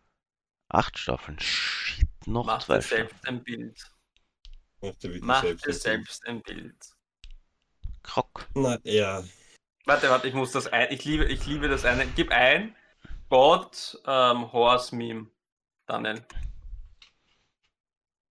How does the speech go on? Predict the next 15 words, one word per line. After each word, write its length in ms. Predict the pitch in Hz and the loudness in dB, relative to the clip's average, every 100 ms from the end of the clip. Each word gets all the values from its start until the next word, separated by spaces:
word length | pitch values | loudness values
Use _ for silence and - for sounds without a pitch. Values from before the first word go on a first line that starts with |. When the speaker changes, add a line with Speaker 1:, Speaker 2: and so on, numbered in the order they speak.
| - - - - - _ _ _ - 82 - _ | -20 -20 -20 -20 -20 _ _ _ -16 -16 -16 _
Speaker 1:
God. 540 | - 71 76 101 139 - - - - - - - - - - - - - - _ _ - - - - - - _ _ _ _ - - - - - | -4 -2 0 -2 -4 -8 -16 -20 -20 -20 -20 -18 -18 -18 -20 -20 -20 -20 -20 _ _ -20 -20 -20 -20 -20 -20 _ _ _ _ -12 -8 -6 -4 -4
Speaker 2:
Horse 400 | - 110 - - | -4 -6 -8 -12
Meme. 160 | - - _ _ _ _ _ _ _ _ _ _ _ _ _ _ _ _ _ _ _ _ _ _ _ - - - - - - - - _ _ _ _ - | -16 -20 _ _ _ _ _ _ _ _ _ _ _ _ _ _ _ _ _ _ _ _ _ _ _ -20 -20 -20 -20 -20 -20 -20 -20 _ _ _ _ -6
Ja, 120 | 120 - - | -6 -6 -12
genau 200 | 110 104 | -10 -10
das, 220 | - - | -14 -16
das 140 | - 120 | -10 -8
ganz 200 | 117 - | -10 -12
linke. 240 | 113 - | -14 -6
Speaker 1:
Das 180 | 113 113 | 0 2
Speaker 2:
Das 20 | |
Speaker 1:
da? 80 | 170 | 4
Speaker 2:
erste, 200 | 220 - | 2 0
ja. 140 | 110 - _ _ _ _ - | -14 -16 _ _ _ _ -4
Ja. 180 | 113 - | -4 -4